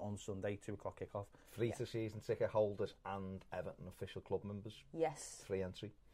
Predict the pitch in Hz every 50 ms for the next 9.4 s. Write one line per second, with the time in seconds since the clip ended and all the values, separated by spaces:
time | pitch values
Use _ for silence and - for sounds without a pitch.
0 | - - - 202 190 - 254 247 240 - - - 247 269 269 240 247 247 240 -
1 | 262 220 - - 277 285 269 - 269 262 269 247 202 - 226 151 - - - 220
2 | 202 190 - 220 185 190 175 - - 185 - 185 180 180 180 170 151 180 165 170
3 | 175 175 - - - - - - - - - - - - - - - - - -
4 | - - - - - 247 240 240 254 254 240 240 233 226 - 196 214 - - 233
5 | 214 180 202 190 190 - - 214 196 190 185 - - - 202 185 156 185 185 175
6 | 143 - - 180 175 170 165 - - - - 175 175 160 170 147 160 151 156 147
7 | 143 135 131 - 117 - 190 165 165 151 143 139 139 - - - - 226 214 -
8 | - - 220 208 208 202 185 - 160 156 143 180 143 - - 151 139 127 120 131
9 | 127 214 220 208 202 196 185 180